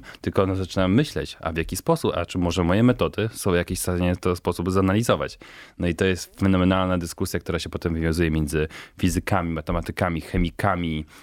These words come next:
e, inżynierami również, tak, z takimi właśnie, od-, bo też takich z otwartym umysłem, czy też filozofami, czy socjologami, których też mamy w firmie i wtedy dopiero taka mieszanka daje, no, ten taki efekt superpozycji.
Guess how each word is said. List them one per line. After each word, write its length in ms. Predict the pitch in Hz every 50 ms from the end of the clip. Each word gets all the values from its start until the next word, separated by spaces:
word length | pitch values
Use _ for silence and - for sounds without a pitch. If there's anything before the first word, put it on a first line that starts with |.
| - -
e, 260 | - 82 82 85 87 -
inżynierami 600 | - 170 190 190 190 170 175 - 190 165 131 123
również, 480 | 151 185 156 95 85 73 71 71 - -
tak, 280 | - 78 90 95 -
z 20 | -
takimi 300 | - - - 87 85 82
właśnie, 320 | 85 80 - 92 85 80
od-, 180 | 80 80 - -
bo 240 | 82 95 87 95
też 200 | 90 - 98 -
takich 280 | - 90 - - 82 80
z 40 | 90
otwartym 360 | 87 - - 90 85 92 90
umysłem, 420 | 87 87 85 - - 117 135 151 151 - - - - - -
czy 140 | - - -
też 260 | - 156 147 - - _ _ - - -
filozofami, 800 | 131 151 165 156 175 165 - - 196 202 165 107 85 78 73 -
czy 100 | - 98
socjologami, 680 | 92 - - - - 151 147 156 160 165 175 165 127 101
których 180 | - - 90 90
też 160 | - 104 90
mamy 220 | 104 92 85 82 78
w 60 | -
firmie 440 | - 87 78 71 78 85 104 120 117 _ -
i 240 | - 90 87 85
wtedy 520 | - - - 123 107 90 92 101 113 123 117 - -
dopiero 340 | 90 85 - 101 98 90 82
taka 240 | - 92 - 95 90
mieszanka 540 | 87 87 85 - 110 104 104 98 - 98 90
daje, 320 | 87 87 87 85 85 90
no, 100 | 87 85
ten 280 | - 87 85 82 82 78
taki 320 | - - - - - 62 -
efekt 300 | 92 95 - 90 - - -
superpozycji. 640 | 85 87 85 78 - 90 80 80 76 - - -